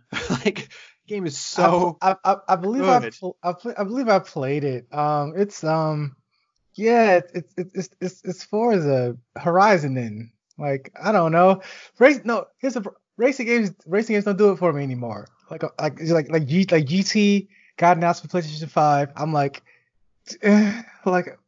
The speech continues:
Speaker 1: See, okay, but that, that's
Speaker 2: Uh,
Speaker 1: why, that's why I, I'm personally, why I'm always just, like, heartbroken whenever you say that, is because I'm in the exact same scenario as you. Like,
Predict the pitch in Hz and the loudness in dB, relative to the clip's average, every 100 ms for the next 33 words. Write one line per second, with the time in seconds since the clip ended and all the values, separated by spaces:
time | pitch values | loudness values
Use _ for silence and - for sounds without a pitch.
0 | _ _ _ _ - 240 214 202 131 _ | _ _ _ _ -6 -2 0 0 -2 _
1 | - 175 214 - 160 208 214 208 226 220 | -12 -4 -2 -2 2 4 6 4 2 0
2 | 208 _ _ _ 139 151 214 247 262 240 | -6 _ _ _ -8 -2 -2 -2 -2 0
3 | 220 190 156 160 160 _ _ _ _ _ | 0 -2 -4 -6 -8 _ _ _ _ _
4 | - 233 - 170 147 139 139 139 143 143 | -8 -6 -6 -6 -4 0 0 0 -4 -4
5 | 160 170 156 151 - 131 120 _ _ _ | -4 -2 -4 -8 -6 -6 -6 _ _ _
6 | - - - 190 185 139 135 135 117 117 | -20 -14 0 2 2 -4 -6 -8 -14 -16
7 | _ - 160 156 160 - 175 165 156 139 | _ -6 -4 -2 -4 -2 -4 -2 -4 -6
8 | 139 147 156 143 135 _ _ - 175 220 | -6 -6 -2 -4 -4 _ _ -2 -2 0
9 | 208 165 135 151 147 165 143 135 139 123 | 0 -2 -2 -4 -4 -6 -12 -10 -10 -10
10 | 117 117 110 113 | -10 -12 -12 -12